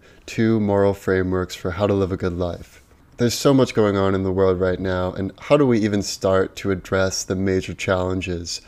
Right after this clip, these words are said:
that we're going to have to face in the next five to ten to a hundred years?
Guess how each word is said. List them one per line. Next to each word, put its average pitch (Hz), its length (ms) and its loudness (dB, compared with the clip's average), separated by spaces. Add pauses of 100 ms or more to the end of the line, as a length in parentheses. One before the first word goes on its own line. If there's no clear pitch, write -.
(260)
that 92 140 0
we're 98 120 4
going 95 280 -2
to 95 40 -4
have 95 220 -4
to 101 120 -8
face 95 400 -4
in 95 100 -4
the 95 60 -2
next 92 340 -4
five 95 420 0
to - 80 -16
ten 92 380 -4
to 95 120 -10
a 95 60 -6
hundred 92 400 -4
years? 92 440 -8